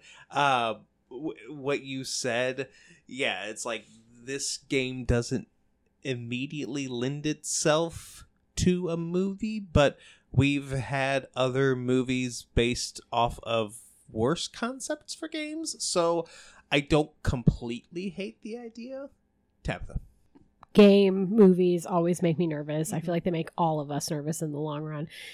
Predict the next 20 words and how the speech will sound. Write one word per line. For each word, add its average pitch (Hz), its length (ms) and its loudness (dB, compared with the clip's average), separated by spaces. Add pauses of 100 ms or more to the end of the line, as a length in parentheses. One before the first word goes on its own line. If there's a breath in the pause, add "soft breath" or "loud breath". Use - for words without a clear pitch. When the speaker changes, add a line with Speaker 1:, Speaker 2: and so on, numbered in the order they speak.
(100)
Speaker 2:
And 196 120 8
especially 196 480 8
with, 196 160 6
like, 185 140 6
the 185 80 8
way 170 120 6
you 165 60 4
describe 160 340 2
this 165 140 0
plot, - 240 2
like, 180 180 0
where 160 220 0
are 165 60 2
they 160 100 0
gonna 147 160 -2
go - 160 -4
with 107 120 0
that? 98 280 -4 (160)
Like, 160 320 -4
what's 160 340 -2